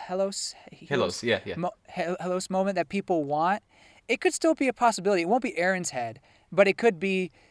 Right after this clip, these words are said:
Speaker 1: the centipede or something like that.
Speaker 2: Right.
Speaker 1: It all, it all depends on what exactly goes down, um, after the, well, well, yeah, i-, in the next chapter with the aftermath of this one. But i-, it's still a possibility. I, I just, I also like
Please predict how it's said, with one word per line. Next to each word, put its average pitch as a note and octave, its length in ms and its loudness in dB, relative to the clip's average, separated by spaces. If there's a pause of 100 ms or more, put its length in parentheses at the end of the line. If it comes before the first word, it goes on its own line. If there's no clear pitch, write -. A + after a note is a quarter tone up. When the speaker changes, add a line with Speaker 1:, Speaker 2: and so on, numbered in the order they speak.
(140)
Speaker 1:
the F3 80 -2
centipede D3 600 0
or B2+ 120 -10
something C#3+ 280 -6
like B2 220 -10
that. A#2 240 -8 (220)
Speaker 2:
Right. D#3 300 -6 (280)
Speaker 1:
It F#3 80 2
all, - 100 8
it G3+ 100 2
all A3+ 100 10
depends F#3 320 -2
on D#3 100 0
what D3+ 160 6
exactly C3+ 500 -4 (240)
goes D3+ 220 0
down, C#3 460 -2 (380)
um, C3 260 -4
after C3 200 -4
the, B2+ 400 -10 (160)
well, C#3+ 180 -4
well, C3+ 280 -2 (360)
yeah, A#2+ 200 -4 (120)
i-, D3+ 140 -4
in F3 80 -2
the F3 80 -4
next D#3+ 200 2
chapter D3+ 440 -2
with C#3 140 -8
the C3+ 120 -8
aftermath C#3 440 -8
of C3 80 -14
this C#3+ 180 -8
one. D#3+ 220 -2 (440)
But D3+ 460 6
i-, F3+ 140 -6
it's G3 140 0
still C4+ 160 6
a G#3 40 4
possibility. D#3 760 0 (420)
I, A3 220 6
I A3 100 4
just, B3+ 340 0
I G#3+ 100 8
also B3+ 280 4
like G#3+ 460 2